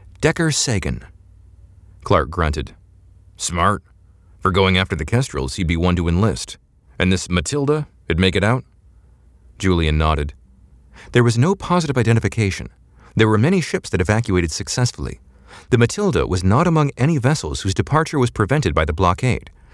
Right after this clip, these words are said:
nor was anything matching its description or registration tags recovered from the debris. I believe this was Samantha's solution to her mission constraints. She has hired a support team. A hint of a grin appeared on Clark's mouth.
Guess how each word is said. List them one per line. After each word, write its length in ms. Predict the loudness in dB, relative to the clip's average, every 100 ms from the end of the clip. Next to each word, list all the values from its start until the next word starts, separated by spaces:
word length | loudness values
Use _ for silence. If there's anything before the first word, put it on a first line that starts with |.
| -16 0
nor 180 | 4 4
was 160 | 4 2
anything 360 | 0 2 2
matching 300 | 4 2 0
its 140 | -2 -2
description 520 | -6 -2 -4 -2 -2
or 140 | 0
registration 600 | 2 2 0 -2 0 0
tags 360 | 0 0 -2 -2
recovered 440 | -4 0 0 0
from 160 | 0 0
the 80 | 0
debris. 420 | 0 0 0 -2 _ -20 -20 -20 -20 -20 -20 -2
I 140 | 0
believe 480 | 2 2 0 -2 -2
this 160 | -4 0
was 120 | 0
Samantha's 400 | 0 0 2 0
solution 480 | -2 -2 -2 0 -2
to 120 | 0
her 80 | 2
mission 260 | 2 0 -2
constraints. 720 | 0 -2 -2 -2 -4 -10 -12 _ _ -20 -14
She 200 | 0 2
has 100 | 2
hired 380 | 2 0 0 -4
a 80 | -4
support 380 | -2 0 -2
team. 360 | -2 -8 -10 -12 -20 -20 -20 _ _ -20 _ _ -20 -20 -6
A 100 | -4
hint 240 | 0 0 0
of 80 |
a 60 | -2
grin 300 | 0 0 0
appeared 320 | -2 -2 0
on 140 | 2 0
Clark's 360 | 0 -2 -2
mouth. 320 | -6 -6 -10